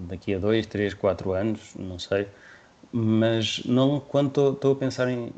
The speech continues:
quando voltar a Portugal, não estou a pensar em, em voltar para a área da, do jornalismo. Mas isso sou eu agora, mas nunca se sabe. Mas se tiver de o fazer, hum, acho que vou ter de me reinventar e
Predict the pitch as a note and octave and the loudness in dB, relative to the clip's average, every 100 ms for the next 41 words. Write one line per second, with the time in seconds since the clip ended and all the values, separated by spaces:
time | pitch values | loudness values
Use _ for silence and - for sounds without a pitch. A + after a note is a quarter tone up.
0 | E2 - C#3 B2 B2+ B2+ A#2+ A2+ - - | -8 0 0 2 0 0 0 0 -6 -6
1 | G#2+ A#2 A#2+ - B2 A#2+ G#2 A#2 A2+ A#2 | -2 -2 -4 -6 -4 -6 0 4 4 2
2 | A#2 A#2+ - G2+ A2 G#2 G2 G#2 G#2 A2 | -2 -6 -8 -6 -4 -4 -4 -4 2 2
3 | A2 - G2 G#2+ A2 G2+ F#2 F#2+ F#2 F#2+ | 2 0 2 4 2 -2 -2 -4 -4 -6
4 | G2 G2 G2 G2 F2+ F#2 F2+ - - - | -6 -4 -2 -4 -4 -6 -10 -18 -20 -20
5 | - - _ - G#2 G#2+ A#2 - A2 G#2 | -20 -20 _ -4 -2 -2 -2 0 2 2
6 | G#2 F2+ F2 F2 G2 F#2+ G2 F#2 - G#2+ | 2 0 -4 -8 -8 -6 -6 -6 2 2
7 | F2+ F2+ F#2+ G#2 A#2+ A#2 A2+ B2 - - | 2 -4 -8 -6 -4 -4 -2 -2 -4 -6
8 | - - _ - - B2+ D3 D3 D3 - | -16 -20 _ -8 0 4 4 4 0 0
9 | B2 A2 B2 C3+ - _ _ _ _ _ | 0 0 -4 -6 -10 _ _ _ _ _
10 | - C3+ C3 C3 C3 B2+ B2+ - A#2+ C3 | -4 0 2 2 0 0 -2 0 2 2
11 | C3+ B2+ A2+ A#2+ B2+ B2 B2+ B2+ C3 C3 | 4 2 2 0 2 2 0 -2 -2 -2
12 | B2+ B2+ A2 A#2+ A2+ A#2 A2+ A2 G#2+ A2 | 0 -2 -2 -2 0 -2 -2 0 2 2
13 | A2+ A2 G#2+ G#2+ | 0 0 0 -4